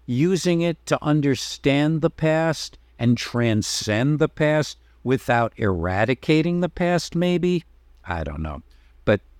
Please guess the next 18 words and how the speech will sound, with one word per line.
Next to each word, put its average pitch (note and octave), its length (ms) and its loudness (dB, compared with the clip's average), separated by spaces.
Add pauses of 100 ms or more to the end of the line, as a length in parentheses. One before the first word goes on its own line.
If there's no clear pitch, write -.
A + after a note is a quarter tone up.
(140)
this E3 220 2
is A#2+ 120 0
something G#2+ 600 0 (340)
that G2+ 140 4
I F#2+ 140 4
will F#2+ 220 0
continue. F2+ 760 0 (240)
And, A#2+ 340 2
uh, D3 100 0 (100)
just - 480 -2 (720)
my D3+ 340 4
own E3+ 420 4
foibles. F#2 840 0 (180)
I, B2 200 -2 (260)
I'm D3+ 320 2
coming D3+ 420 2
to C3+ 140 -4
terms C3+ 640 -2